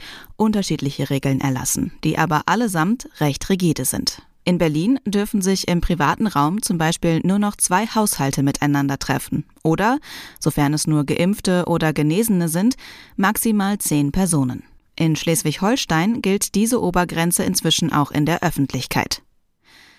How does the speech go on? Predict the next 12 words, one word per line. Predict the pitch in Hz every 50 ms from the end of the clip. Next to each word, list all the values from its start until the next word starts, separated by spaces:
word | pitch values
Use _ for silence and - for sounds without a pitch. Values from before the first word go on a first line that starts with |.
| _ _ _
Haben | - 151 143 156 185
Sie | 175 170 147
davon | 151 151 151 - 170 160
etwas | 139 151 - - 151 143 - - -
gemerkt? | - 139 143 135 135 131 147 214 269 - - - - - - - -
Hat | - - -
sich | 196 196
das | - 185 165 -
Leben | 160 165 196 214
bei | 175 170 -
Ihnen | - 175 175 175 165
entschleunigt? | - 156 151 147 - - 147 135 135 143 147 175 226 254 - - -